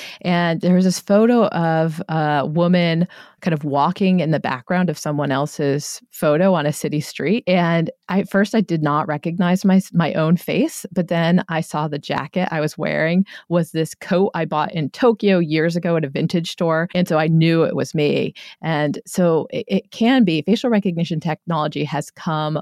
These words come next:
a long way. And sometimes it can match the face of a person in two different photos that to a human being, even to me,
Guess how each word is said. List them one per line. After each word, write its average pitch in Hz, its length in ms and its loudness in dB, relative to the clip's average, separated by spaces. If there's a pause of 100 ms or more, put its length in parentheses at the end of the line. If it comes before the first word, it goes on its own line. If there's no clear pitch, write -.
a 165 100 0
long 147 400 -2
way. 147 380 -2
And 175 120 0
sometimes 208 540 2
it 190 80 -4
can 151 240 -2
match 165 520 -2
the 151 80 -6
face 175 380 0
of 143 100 -6
a 143 80 -4
person - 560 -4 (300)
in 180 140 0
two - 180 -2
different 185 300 0
photos 147 420 0
that - 180 -4
to 170 80 -2
a 175 40 2
human 220 300 6
being, 170 220 2
even 214 240 4
to 196 120 -2
me, 175 460 2